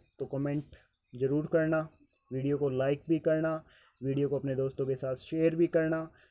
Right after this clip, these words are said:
channel को subscribe करके bell icon ज़रूर press करना ताकि आप लोगों को हमारी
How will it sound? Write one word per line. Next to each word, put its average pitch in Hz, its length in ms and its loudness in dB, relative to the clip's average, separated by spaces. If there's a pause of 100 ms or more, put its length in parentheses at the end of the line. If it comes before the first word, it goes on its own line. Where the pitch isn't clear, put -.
(180)
channel 185 300 4
को 180 120 4
subscribe 165 680 2
करके 156 340 0
bell 135 240 2
icon 127 320 0
ज़रूर 147 300 2
press 160 300 0
करना 156 320 2
ताकि 143 380 -2
आप 127 200 -2
लोगों 127 220 -2
को 131 80 -6
हमारी 123 320 -4